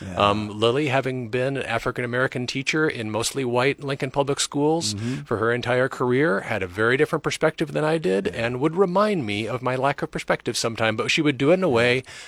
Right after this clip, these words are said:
Speaker 2: that helped me think about it instead of embarrassing or shaming me.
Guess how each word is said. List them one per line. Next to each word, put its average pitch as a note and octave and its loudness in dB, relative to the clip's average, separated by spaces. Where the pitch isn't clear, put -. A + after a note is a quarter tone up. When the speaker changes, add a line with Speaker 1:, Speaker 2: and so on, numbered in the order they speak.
Speaker 2:
that D3+ 6
helped F3+ 6
me D3+ 2
think F3 2
about G#2+ 2
it A2 2
instead A#2 -2
of A2 0
embarrassing G#2+ 0
or F#2+ -4
shaming E2+ -6
me. - -20